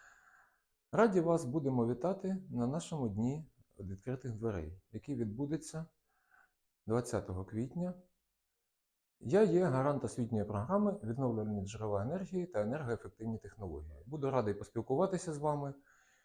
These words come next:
і розповім вам про особливості нашої освітньої програми, про аспекти практичної подго-, підготовки, про,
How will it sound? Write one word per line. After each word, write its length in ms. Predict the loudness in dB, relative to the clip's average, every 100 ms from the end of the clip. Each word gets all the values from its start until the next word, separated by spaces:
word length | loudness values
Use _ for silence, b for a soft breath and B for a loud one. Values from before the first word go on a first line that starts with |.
| b b
і 260 | 2 2 2
розповім 680 | -2 -2 2 2 4 2
вам 240 | 0 -2 -2
про 380 | 2 4 2 0
особливості 640 | -6 -4 0 0 -2 -4
нашої 280 | -6 -2 -2
освітньої 380 | -2 -2 -2 -2
програми, 560 | -2 -4 -2 -2 -4 -4
про 280 | 0 2
аспекти 460 | 2 0 -2 -2 -4
практичної 560 | -8 -8 -6 -8 -6 -2
подго-, 300 | -2 -4 -8 -8
підготовки, 680 | -4 -2 0 -2 -2 -10 -10 b b b b b
про, 460 | -2 2 4 2